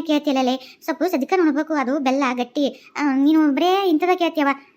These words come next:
ಆ, ತಡಿ, ಇಲ್ಲಾಂದ್ರೆ ಬಿಸಿ ಚಪಾತಿ, ಬೆಲ್ಲ, ತುಪ್ಪ ಮಾಡ್ಕೊಡ್ಲಾ? ಬೇಡ,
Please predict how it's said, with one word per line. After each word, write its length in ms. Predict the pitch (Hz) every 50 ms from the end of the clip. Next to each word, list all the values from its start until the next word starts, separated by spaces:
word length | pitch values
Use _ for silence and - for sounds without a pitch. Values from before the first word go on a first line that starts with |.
| - -
ಆ, 140 | 302 285
ತಡಿ, 160 | 277 320 320 320
ಇಲ್ಲಾಂದ್ರೆ 500 | 311 311 311 311 302 294 294 302 359 359
ಬಿಸಿ 220 | 269 277 - 302
ಚಪಾತಿ, 400 | 302 294 - 302 294 294 294 311
ಬೆಲ್ಲ, 200 | 262 277 285 285 285
ತುಪ್ಪ 180 | 285 269 - 285 269
ಮಾಡ್ಕೊಡ್ಲಾ? 380 | 269 277 277 269 294 254 320 403 302 - - - - _ _ _ _ _ - 285
ಬೇಡ, 140 | 311 302